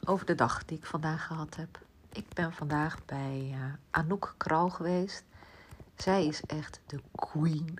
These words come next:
of branding. En ik heb dus twee dagen bij haar, twee live dagen. Die horen bij, eh, nou ja, de, de training die ik, eh, bij haar volg. Ja, en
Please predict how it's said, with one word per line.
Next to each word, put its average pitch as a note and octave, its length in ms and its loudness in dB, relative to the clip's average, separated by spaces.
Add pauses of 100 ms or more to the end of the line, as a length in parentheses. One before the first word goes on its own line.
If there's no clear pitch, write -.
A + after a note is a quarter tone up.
(100)
of C#3+ 440 -2
branding. B2 720 0 (1120)
En D#3+ 240 0
ik - 140 -6
heb D#3+ 200 -2
dus D3 200 -4
twee F3 380 4
dagen C#3+ 380 -2
bij F3+ 140 -2
haar, F3+ 260 -2
twee D3 280 -4
live D3+ 320 -2
dagen. E3+ 480 -2 (180)
Die D3+ 140 0
horen B2+ 260 -2
bij, A#2+ 320 -2
eh, A#2+ 200 0 (200)
nou C#3 160 -4
ja, A#2 300 -2
de, C3+ 160 -6 (120)
de C#3 180 -6
training F3 440 0
die F#3 140 2
ik, - 160 -14
eh, F3+ 300 2
bij F3+ 160 6
haar F3 220 2
volg. A3 440 2 (1900)
Ja, - 300 -2
en - 400 -4